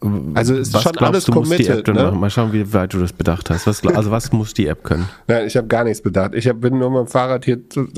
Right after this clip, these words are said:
Speaker 1: heute ins Büro gefahren und hab gedacht, es wär schön, na, also mir würde es besser gehen, wenn der Himmel blauer wär und dann
Speaker 2: Hm. Das Problem ist ja so ein bisschen, dass, äh, die, die Gebäude und der Rest der Landschaft, äh, die, du müsstest ja alles aufhellen.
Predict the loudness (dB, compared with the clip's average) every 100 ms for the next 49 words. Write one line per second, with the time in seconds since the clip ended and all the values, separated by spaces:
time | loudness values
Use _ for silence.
0 | -2 0 0 -2 0 0 -2 -2 0 0
1 | -2 -2 0 0 -2 -10 -20 -20 -20 _
2 | -14 -12 -12 -4 0 0 0 -2 0 0
3 | 0 0 -2 -2 0 0 0 -4 0 0
4 | 0 -2 0 0 0 0 0 0 0 0
5 | -2 0 0 0 -2 -2 -2 -4 -8 -18
6 | _ -2 0 -2 -6 _ -20 _ _ -14
7 | -12 -10 -10 -2 -2 0 -2 0 -2 -2
8 | -2 0 -2 -2 0 0 -2 -2 -2 0
9 | -2 -6 -14 _ _ _ _ _ _ -2
10 | 0 -2 -2 0 0 0 0 0 0 0
11 | -2 -2 -4 -2 -2 0 -4 -4 -6 -8
12 | -4 -2 0 -2 -6 -2 -2 -2 -4 -2
13 | -2 -4 -4 -4 -2 -4 -4